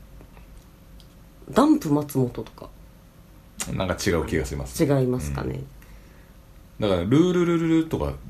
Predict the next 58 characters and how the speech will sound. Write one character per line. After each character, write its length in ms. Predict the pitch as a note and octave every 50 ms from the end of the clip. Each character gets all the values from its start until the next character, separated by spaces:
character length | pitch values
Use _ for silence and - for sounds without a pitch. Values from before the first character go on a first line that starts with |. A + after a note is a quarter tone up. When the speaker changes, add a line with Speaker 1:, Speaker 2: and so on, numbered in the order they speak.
| - -
Speaker 2:
は、 320 | F2 F#2 F2 D#2+ - - - - - - - - - - - - - - -
Speaker 1:
あ 200 | E3+ F3 F3 F3+
ー。 20 |
Speaker 2:
北 100 | F3 -
斗 180 | E3 D#3+ B2+ -
プ 60 | -
ロ 100 | G#2 G2
レ 60 | E2
ス、 160 | D2 - - D2
Speaker 1:
う 160 | C2+ - E3+
ん。 20 |
Speaker 2:
あ 60 | -
れ 60 | A2+ C3+
は 260 | D3+ E3 C#3 A2 -
怪 160 | - G#2+ F#2+
奇 60 | E2+
派 100 | G2+ F2+
じ 80 | E2+ F2
ゃ 20 |
な 140 | E2 E2 D#2+
い 80 | D#2 D2+
じ 80 | D2
ゃ 20 | C#2
な 40 |
い 40 | C#2
で 40 | -
す 80 | - -
か。 80 | - - - - - - - - - - G#3+ G#3+
Speaker 1:
可 160 | G#3+ A3 A3+ A#3
愛 100 | A3 G3
い 100 | - -
で 80 | -
す 120 | A#2 - -
も 40 |
ん 40 | -
ね。 60 | -
Speaker 2:
そ 80 | - F#2
う 60 | D#2
で 20 | -
す 20 | -
よ 60 | -
ね。 140 | G2 A2+ A#2+ - - - -
Speaker 1:
う 40 | -
ん。 0 |
Speaker 2:
だ 60 | G2+ F#2
か 60 | F2
ら、 60 | F2
あ 20 |
の、 100 | F2 F2
パ 180 | E2 - A2+ A2+
ン 120 | A2+ A2+
デ 80 | G#2+ A2+
ィ 60 | F#2+ -
ー 20 |
タ 60 | -
と 100 | D2 D2
か 80 | - D2
も。 80 | C#2